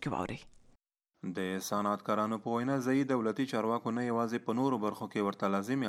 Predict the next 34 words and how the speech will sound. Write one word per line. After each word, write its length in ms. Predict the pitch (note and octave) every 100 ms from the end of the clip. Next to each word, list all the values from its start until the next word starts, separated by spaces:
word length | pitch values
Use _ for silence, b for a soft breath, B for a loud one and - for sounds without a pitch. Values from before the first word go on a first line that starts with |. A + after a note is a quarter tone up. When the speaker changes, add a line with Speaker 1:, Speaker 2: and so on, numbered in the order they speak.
| G2
Speaker 2:
اسانتیاوې 500 | - F#2+ G2 F2+ F#2
نه 60 | F#2
دي 60 | F#2 F2+
برابرې 440 | F2+ F2 F2 F2 -
کړې، 240 | F2 F2+ A2+ b b b F#2 F2+
بلکې 320 | F#2+ F#2+ G#2+
د 80 | G#2
صنعتي 440 | - A2+ A#2 A#2 D3+
پارک 200 | B2+ A#2 G#2+
لپاره 260 | G#2 A2 A#2+
ځانګړې 420 | A2 G2+ G2+ G2+ F#2+
شوې 180 | B2 B2
څلور 300 | A2+ A#2+ C#3+ C3
سوه 220 | A#2 G#2
جریبه 280 | G#2+ G#2 G2+ G2+
ځمکه 260 | G2+ G2+
یې 100 | G2 G2
هم 240 | C3 B2
له 40 | G2+ G2+
غصبه 360 | F#2 - G2 G2+
نه 140 | A2+ A2+
ده 100 | F#2
راګرځولې. 800 | E2+ E2 F2+ F2 F2+ E2+ E2+ E2+ E2 - _ _ -
اوس 220 | G#2 G2 A2
مهال 180 | G#2 A2
ټولې 380 | G#2+ C#3+ D3 C#3
تولیدي 340 | B2 A2+ A#2 C3
فابریکې 540 | A#2+ G#2 G2+ G#2+ A#2+
د 100 | G#2+
خوست 260 | G#2+ G2+ -
ښار 140 | G#2+ G2+ C3
اړوند 280 | A#2+ B2 A2
په 120 | G#2
کرایي 240 | G#2 A2+